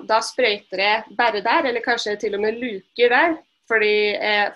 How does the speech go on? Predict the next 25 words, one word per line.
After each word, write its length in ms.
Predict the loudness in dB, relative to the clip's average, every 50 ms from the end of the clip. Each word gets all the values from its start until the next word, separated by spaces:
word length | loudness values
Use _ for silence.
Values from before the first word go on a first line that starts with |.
| _ _ -4
jeg 100 | -2 0
har 160 | 0 0 -2
tid 260 | -2 -10 -10 -10 -8 -4
til 120 | -2 0
det. 160 | 0 0 -2 -2
Men 100 | -6 -6
hvis 80 | -6 -2
du 60 | -2 -2
er 60 | -2
en 40 | -2
stor 340 | -4 -6 -8 -6 -6 -4 -4
bonde, 340 | -4 -4 -2 -2 0 0 0 -2 -4 _ _ _ _ _
så 180 | -6 -2 -2 0 0 -2 -6 -10 _ _ -4
kanskje 240 | -2 -2 -2 -4 -6
du 100 | -6 -2
bare 220 | 0 0 0 0
sprøyter 640 | -2 -4 -6 -4 -2 -2 -2 -2 -4 -6 -6 -6 -6 -8
preventivt 840 | -8 -6 -6 -6 -4 -6 -6 -6 -4 -6 -6 -6 -8 _ -20 -20 -20 -20 -20 -20 _ _ -6
over 520 | -2 -2 -2 -2 0 0 2 2 0 0 -4 _
flere 460 | -6 -4 -2 -2 -2 -2 -2 -2 -2 -2
hundre 240 | -2 -2 -2 -4 -4
mål 220 | -4 -2 -2 -2 -2
samtidig, 720 | -4 -6 -8 -8 -8 -10 -8 -8 -6 -2 0 -2 -2 -2 -4 _ -6 0
bare 240 | 2 2 2 0 -2
sånn 280 | -4 -4 -4 -4 -6